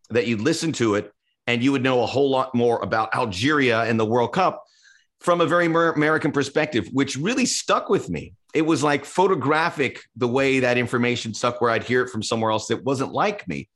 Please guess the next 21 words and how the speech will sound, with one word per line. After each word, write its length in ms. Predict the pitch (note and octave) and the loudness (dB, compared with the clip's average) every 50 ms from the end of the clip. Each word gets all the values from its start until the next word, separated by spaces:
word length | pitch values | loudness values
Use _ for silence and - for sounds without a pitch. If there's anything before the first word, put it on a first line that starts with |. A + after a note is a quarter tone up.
| _ _ - - - - - - - - - - _ _ _ _ _ _ _ | _ _ -20 -18 -18 -18 -18 -20 -20 -20 -20 -20 _ _ _ _ _ _ _
But 100 | - F3+ | 0 0
it's 140 | G3 F3 - | 0 0 -2
so 300 | - - - A3 A3 A#3 | -2 0 2 2 2 2
challenging. 720 | - - - F3+ E3+ F3 F#3 F#3+ F3+ C3 B2 G2+ F#2+ - | 0 0 0 2 2 2 2 2 2 2 0 0 0 -2
So 240 | - - F#3+ E3 E3 | -2 0 0 -2 -2
the 160 | - - E3+ | -2 -2 -2
balance 580 | D3+ A2+ F3 F3 G3 A3 A3 G#3+ F#3+ - - - | 0 0 0 0 0 0 0 0 -2 -4 -6 -4
to 100 | - D3 | -4 -4
find 480 | - - - D3 C#3+ D3 D3 C#3+ B2+ A2 | -4 -2 -2 0 0 2 2 2 2 0
that 220 | F#2 E2 D#2+ - - _ _ _ _ - - | 0 -2 -4 -6 -10 _ _ _ _ -10 -4
where 320 | A#2 A#2+ C3+ C3+ C3 C3 | -2 0 2 2 2 0
you 100 | B2+ A#2+ | 0 0
go, 160 | A#2+ A2 - - | 0 -2 -2 0
"I 140 | A2+ C3 E3+ | 0 0 0
feel 200 | E3+ - F3+ E3 | 0 0 0 0
comfortable. 420 | - - D3+ C#3 - B2 G#2 A2 A2+ | 2 0 -2 -2 -2 -2 -2 0 0
I'm 60 | C3+ | 0
gonna 120 | D3 C#3+ | 0 0
have 120 | C#3+ B2 G#2+ | 0 0 0
a 120 | G#2+ - | -2 -4
twenty-minute, 600 | - - - C#3+ C#3+ C#3 C3+ B2 B2+ B2+ A2+ - | -4 -2 0 0 2 2 2 2 0 0 -2 -2